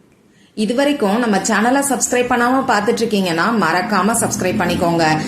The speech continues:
பக்கத்துல இருக்கக்கூடிய பெல் ஐகானையும் பிரஸ் பண்ணிக்கிட்டீங்கன்னா அடுத்தடுத்து நான் போடக்கூடிய சிறப்பான பதிவுகளை நீங்க மிஸ் பண்ணாம தெரிஞ்சுக்க முடியும். நாளைக்கு செவ்வாய்க்கிழமை, இது அங்காரகனோட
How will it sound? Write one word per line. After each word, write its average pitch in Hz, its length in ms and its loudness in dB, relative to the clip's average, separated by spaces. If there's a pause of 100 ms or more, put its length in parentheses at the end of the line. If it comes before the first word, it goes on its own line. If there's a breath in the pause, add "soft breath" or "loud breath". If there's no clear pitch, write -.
(180)
பக்கத்துல 269 380 0
இருக்கக்கூடிய 247 580 2
பெல் 196 260 4
ஐகானையும் 208 580 2
பிரஸ் 190 220 -2
பண்ணிக்கிட்டீங்கன்னா 214 640 2 (120)
அடுத்தடுத்து 208 500 0
நான் 202 160 -2
போடக்கூடிய 185 400 0 (120)
சிறப்பான 196 540 0
பதிவுகளை 208 600 2
நீங்க 208 240 0
மிஸ் - 200 -4
பண்ணாம 208 420 0
தெரிஞ்சுக்க 190 440 0
முடியும். 165 420 0 (1800 soft breath)
நாளைக்கு 226 460 2 (160)
செவ்வாய்க்கிழமை, 196 680 0 (200)
இது 196 100 2 (120)
அங்காரகனோட 247 640 2